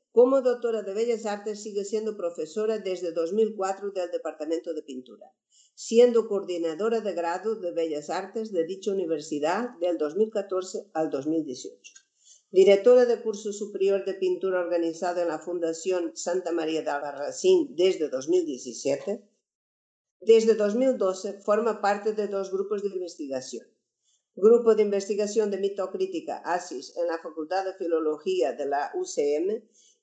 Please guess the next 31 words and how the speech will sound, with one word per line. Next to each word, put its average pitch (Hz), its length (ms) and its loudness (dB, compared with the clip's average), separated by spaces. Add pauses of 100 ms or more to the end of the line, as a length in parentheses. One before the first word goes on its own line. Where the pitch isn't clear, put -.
y 233 220 4
Grupo 247 320 6
de 196 80 4
Investigación 208 1040 2
eco, 208 560 -4 (260)
de 190 140 4
la 180 160 4
Naturaleza 185 840 2
de 196 100 2
la 196 180 2
Pintura 196 420 2
de 190 80 0
Paisaje 190 600 -4
al 160 160 0
Arte 175 320 -4
del 170 160 -4
Pensamiento 170 640 -6
Pasajero, 156 760 -4 (760)
en 175 160 8
la 160 100 2
Facultad 165 480 -4
de 156 80 -2
Bellas 139 320 -6
Artes, 196 540 -8 (220)
ambos 214 460 2
de 180 120 2
la 175 160 2
Universidad 160 600 -2
Complutense 147 560 -8
de 135 80 -4
Madrid. 120 360 -8